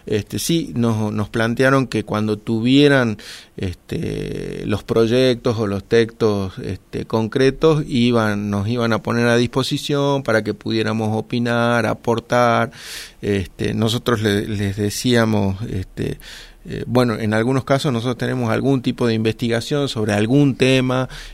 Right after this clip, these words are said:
este, que podíamos sumar, llegado el momento, este, efectuar, eh, comparación con otras, este, normativas de, de otras constituciones provinciales o de otras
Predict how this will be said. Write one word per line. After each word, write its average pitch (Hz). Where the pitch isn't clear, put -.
este, -
que 107
podíamos 117
sumar, 127
llegado 117
el 113
momento, 127
este, 113
efectuar, 110
eh, 107
comparación 117
con 110
otras, 107
este, 107
normativas 110
de, 107
de 107
otras 107
constituciones 110
provinciales 117
o 113
de 113
otras 110